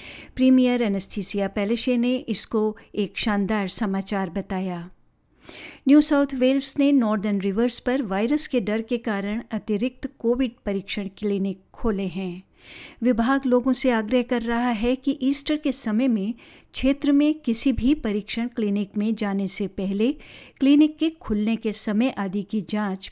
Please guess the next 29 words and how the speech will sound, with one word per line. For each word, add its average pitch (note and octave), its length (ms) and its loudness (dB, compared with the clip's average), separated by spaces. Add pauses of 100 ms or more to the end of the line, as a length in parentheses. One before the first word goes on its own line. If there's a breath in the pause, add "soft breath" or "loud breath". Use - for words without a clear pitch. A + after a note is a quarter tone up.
पहले G3 380 -4 (280 loud breath)
अवश्य G#3 380 -2
करें। G3 420 -4 (480 loud breath)
इस C4+ 220 2
बीच C4+ 340 0 (140)
न्यू A3 120 2
साउथ G3+ 340 -2
वेल्स A#3 320 4
ने B3+ 140 4
भी C4+ 180 0 (140)
पिछले G#3+ 300 -4
चौबीस G#3 500 -4
घंटों A3 320 0
में C4 200 2 (100)
कोविड G3 340 -4
नाइनटीन A3 520 0
का C4 260 -4 (220 loud breath)
कोई C#4+ 280 2
भी D#4 300 0
नया A3 420 0
स्थानीय G#3 720 0 (160 loud breath)
और G3+ 180 0
विदेशी G#3 560 0 (100)
अधिग्रहित F#3+ 640 -4
मामला G3 400 -2 (140)
दर्ज G3 320 -4 (280 soft breath)
नहीं A3 280 0
किया F#3 280 -4
है। F3 340 -8